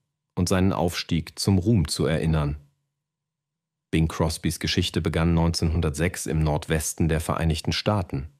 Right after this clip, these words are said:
Geboren als Harry Lillis, Bing Crosby Junior am dritten Mai neunzehnhundertdrei, wuchs er in Spokane,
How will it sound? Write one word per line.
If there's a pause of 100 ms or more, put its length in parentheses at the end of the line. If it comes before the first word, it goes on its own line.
(680)
Geboren
als
Harry
Lillis, (580)
Bing
Crosby
Junior
am
dritten
Mai
neunzehnhundertdrei,
wuchs
er
in
Spokane,